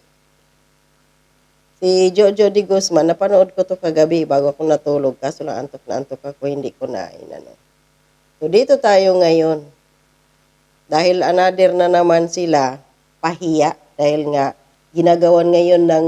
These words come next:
uh, kampo ni Bongbong Marcos, si Pangulong Duterte na nagsasyabo, si,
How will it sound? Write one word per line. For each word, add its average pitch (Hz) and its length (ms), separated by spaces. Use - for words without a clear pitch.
uh, 156 320
kampo 151 400
ni 160 120
Bongbong 156 360
Marcos, 160 480
si 156 80
Pangulong 151 480
Duterte 156 760
na 123 120
nagsasyabo, 156 880
si, 135 480